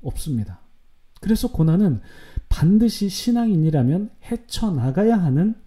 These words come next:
삶의 터널과도 같습니다.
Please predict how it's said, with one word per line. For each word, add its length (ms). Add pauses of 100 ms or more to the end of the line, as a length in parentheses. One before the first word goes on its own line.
(760)
삶의 460
터널과도 600
같습니다. 600